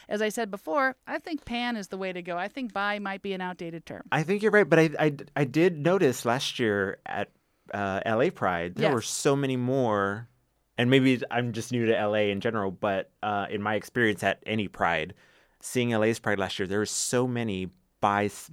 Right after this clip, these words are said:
Speaker 2: bisexual specific organizations
Speaker 1: There
Speaker 2: and
Speaker 1: was. They had,
Speaker 2: activities.
Speaker 1: they were big. Ambi, I, I interviewed them last year for
Speaker 2: Mm-hmm.
Speaker 1: I M R U, and
Speaker 2: Mm-hmm.
Speaker 1: they were at a big presence and a lot of buttons and a lot of people.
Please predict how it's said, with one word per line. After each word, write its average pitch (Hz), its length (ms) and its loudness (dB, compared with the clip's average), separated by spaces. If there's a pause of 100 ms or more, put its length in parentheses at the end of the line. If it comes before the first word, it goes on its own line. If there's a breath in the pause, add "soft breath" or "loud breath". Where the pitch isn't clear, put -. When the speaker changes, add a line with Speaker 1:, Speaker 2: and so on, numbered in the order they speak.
(180)
Speaker 2:
bisexual 107 480 -4
specific - 640 -6
organizations 98 480 -6
Speaker 1:
There 240 160 4
Speaker 2:
and 240 80 0
Speaker 1:
was. 233 240 2
They 226 300 -2
had, 277 220 0
Speaker 2:
activities. 180 340 -20
Speaker 1:
they 233 180 2
were 294 160 -2
big. 202 360 0
Ambi, 214 440 -4
I, 196 180 0
I 202 120 0
interviewed 214 420 -4
them 185 220 -4
last 180 280 -6
year 190 200 -6
for 196 160 -4
Speaker 2:
Mm-hmm. 175 120 -2
Speaker 1:
I 180 100 -4
M 180 120 -8
R 180 120 -4
U, 190 340 -6
and 107 140 -2
Speaker 2:
Mm-hmm. - 60 -4
Speaker 1:
they 220 180 2
were 220 60 2
at 196 120 0
a 180 40 -6
big 220 300 -4
presence 208 500 -4
and 170 180 -8
a 170 40 -12
lot 214 260 2
of 214 60 -6
buttons 190 520 -6
and 185 200 -10
a 175 40 -8
lot 202 260 -2
of 220 60 -12
people. 214 300 -10